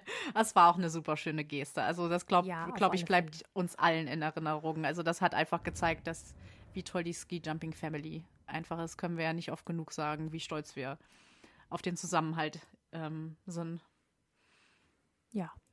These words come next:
Speaker 2: definitiv ist das so. Ja,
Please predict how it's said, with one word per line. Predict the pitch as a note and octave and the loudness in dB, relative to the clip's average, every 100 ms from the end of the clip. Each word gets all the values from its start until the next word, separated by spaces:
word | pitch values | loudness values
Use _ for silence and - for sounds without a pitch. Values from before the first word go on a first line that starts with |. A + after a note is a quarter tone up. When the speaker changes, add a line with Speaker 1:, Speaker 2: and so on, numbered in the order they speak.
| _ _ _ _ - | _ _ _ _ -14
Speaker 2:
definitiv | F#3+ F3+ F3 E3+ F3 E3+ | -10 -6 -8 -8 -10 -10
ist | A3+ - | -10 -10
das | F3 - | -12 -10
so. | F3+ F3 - _ _ _ - - - - - - - - _ | -8 -8 -10 _ _ _ -20 -20 -20 -20 -20 -20 -20 -20 _
Ja, | - C#4+ F4+ G#3+ | 6 10 10 8